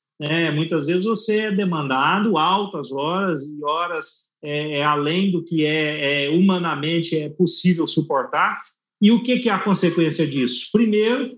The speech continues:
você não consegue ter um equilíbrio com vida pessoal. Segundo, que você acaba com burnout.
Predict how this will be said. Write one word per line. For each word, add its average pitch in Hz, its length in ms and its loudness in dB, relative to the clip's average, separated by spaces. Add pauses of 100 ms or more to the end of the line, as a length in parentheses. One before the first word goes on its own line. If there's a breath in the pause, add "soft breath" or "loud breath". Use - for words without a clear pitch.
(220)
você 208 520 2
não 214 200 0
consegue 185 640 0
ter 185 120 0
um 185 80 4
equilíbrio 165 500 0
com 165 140 0
vida 165 180 2
pessoal. 151 680 -2 (220)
Segundo, 190 540 4
que 214 100 -2
você 202 640 0 (160)
acaba 175 560 0
com - 80 -4
burnout. 151 540 0